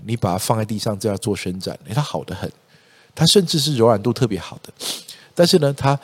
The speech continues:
可能这种人通常根据经验，体重偏轻，哦，那肌肉张力低。那为什么背起杠来，下肢就紧到下不去呢？我发现原来是核心肌群太弱，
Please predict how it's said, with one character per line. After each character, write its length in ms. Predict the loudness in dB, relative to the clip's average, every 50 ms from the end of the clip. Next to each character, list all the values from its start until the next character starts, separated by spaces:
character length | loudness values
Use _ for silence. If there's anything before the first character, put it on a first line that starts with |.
| -8 -20 _ -8
可 100 | -6 -4
能 120 | -4 0
这 60 | 2
种 140 | 4 4 4
人 160 | 2 -2 -4
通 160 | -4 -4 -4 -4
常 200 | -4 -4 -8 -8
根 140 | -4 -4 -4
据 80 | -4 -6
经 180 | -6 -6 -4
验， 180 | -2 -2 -2 -2 -4 -12 -20 _ _ -20
体 140 | -14 -10 -6
重 180 | -4 -4 -4
偏 300 | -6 -6 -6 -6 -6 -6
轻， 640 | -4 -2 -2 -2 -2 -2 -2 -2 -2 -4 -6 -8 -10 -12 -10
哦， 180 | -10 -10 -10 _ _ -20 -20 -20 -20 -20 -20 _
那 240 | -12 -12 -10 -10 -10
肌 160 | -8 -4 -2
肉 120 | 0 0 -2
张 220 | -4 -6 -6 -6
力 140 | -6 -8 -8 _ -10
低。 340 | -8 -6 -6 -6 -8 -10 -12 -14 _ _ _ -20 -20 -20 _ _ _ _ 2
那 100 | 4 4
为 80 | 4
什 100 | 4 2
么 80 | 0 -2 -2 _
背 180 | 2 2 4 4
起 200 | 4 2 0 0
杠 220 | 2 2 2 2
来， 160 | 2 0 0
下 320 | 0 2 2 4 4 2 2
肢 120 | -2 -2
就 100 | -4 -4 -4 _
紧 300 | 0 2 2 2 0 0
到 140 | -2 -2 0
下 200 | 0 0 0 -2
不 120 | -2 -4
去 240 | -6 -4 -2 -2 -2
呢？ 180 | -2 -2 -6 -6 -12 _ _ _ _ _ -20 -20 -14
我 60 | -8
发 140 | -6 -6 -4
现 160 | -4 -6 -8 -8 -16 -20 -16 _ -6
原 120 | -6 -4
来 140 | -2 -2 0
是 260 | 0 0 0 0 -2 -4 -6 -18 -20 -18 -12
核 320 | -10 -8 -6 -4 -2 -2 -2
心 340 | -2 -2 -2 -2 -4 -4
肌 220 | -4 -4 -4 -2 -2
群 240 | -2 -2 -4 -4 -4
太 160 | -6 -4 -4
弱， 400 | -4 -4 0 4 6 6 6 4